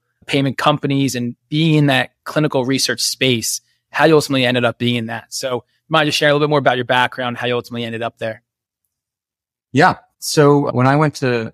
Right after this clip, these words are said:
Speaker 2: college, I went to Penn. I wanted to go to medical school. As part of my effort to try and make it to medical school, I started doing work study jobs at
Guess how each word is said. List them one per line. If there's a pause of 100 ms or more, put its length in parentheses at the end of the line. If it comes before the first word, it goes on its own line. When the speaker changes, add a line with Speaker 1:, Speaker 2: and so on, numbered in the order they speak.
(340)
Speaker 2:
college,
I
went
to
Penn.
I
wanted
to
go
to
medical
school. (220)
As
part
of
my
effort
to (440)
try
and
make
it
to
medical
school,
I
started (220)
doing
work
study (540)
jobs
at